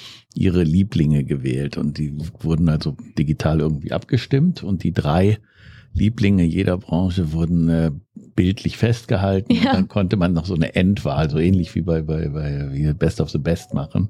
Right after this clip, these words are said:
Speaker 1: Und, äh, in der Kulinarik war Platz eins oder also ein, von den drei letzten Nominierten war Christian Jürgens, ich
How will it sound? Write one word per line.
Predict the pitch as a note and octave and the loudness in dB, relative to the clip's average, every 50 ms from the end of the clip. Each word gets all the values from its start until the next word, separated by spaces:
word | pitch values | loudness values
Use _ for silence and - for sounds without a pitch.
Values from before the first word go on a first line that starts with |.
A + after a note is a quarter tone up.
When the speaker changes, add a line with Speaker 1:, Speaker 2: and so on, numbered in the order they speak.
| - _ _ - - - - - - - - - - - - _ _ _ - | -4 _ _ -20 -20 -18 -18 -16 -16 -16 -16 -16 -16 -18 -18 _ _ _ -2
Speaker 1:
Und, | E2+ E2+ E2+ E2+ E2+ E2 D#2+ - - | 0 2 2 2 0 0 -2 -2 0
äh, | F2 E2 D#2+ E2 D#2 C#2+ D2+ - - - E2+ - - _ - | 2 2 4 2 2 2 0 0 2 2 0 -2 -4 _ -2
in | F#2 D#2+ | -2 0
der | D#2 E2+ D#2+ D#2+ E2 E2 F2 G2 G2 F#2+ E2+ - - - | 2 2 0 0 -2 -4 -6 -10 -12 -14 -16 -18 -16 -6
Kulinarik | - G#2 E2+ E2+ F#2 E2 E2+ A#2 A2+ A2 G#2+ G#2+ - - | -2 0 0 2 2 2 2 2 2 2 0 -2 -2 -2
war | E2+ E2+ | -2 -2
Platz | E2 - - F2+ F2 E2 - - | -2 -2 -2 -2 -2 -2 -4 -6
eins | - E2+ F2+ G#2 A2 G#2+ - - - _ _ - - - _ - | -4 0 2 2 2 0 -2 -8 -16 _ _ -20 -20 -20 _ -2
oder | - F2+ F2 D#2+ | 0 2 2 2
also | F2 E2+ F2 | 2 2 2
ein, | - - D2 D#2+ F2+ | 0 0 -4 -6 -4
von | - - F#2+ D#2+ | -4 -2 0 0
den | E2+ E2+ | 0 0
drei | E2 - - D#2+ F#2 G2 G2+ F#2+ E2+ - - - _ _ - | 0 0 0 2 2 2 2 2 0 -2 -6 -14 _ _ -6
letzten | F2+ F2 F#2 F2+ - - - A2 | -2 0 0 -2 -2 -4 -2 0
Nominierten | F2+ E2 F2 E2+ E2 E2 E2+ G2 G#2+ A2 G#2+ - G#2+ F2 E2 | 2 2 4 2 2 2 0 0 0 0 -2 -2 -2 -2 0
war | E2+ E2 D#2+ D#2 D#2+ | 0 0 -2 -2 -4
Christian | - - - - - F2+ D#2+ D#2+ | -4 -4 -6 -2 0 0 2 2
Jürgens, | F2 G#2 B2+ B2 C3 A#2+ - - | 4 2 2 2 0 0 -2 0
ich | - G#2+ A2 - - - | 0 0 0 0 -4 -10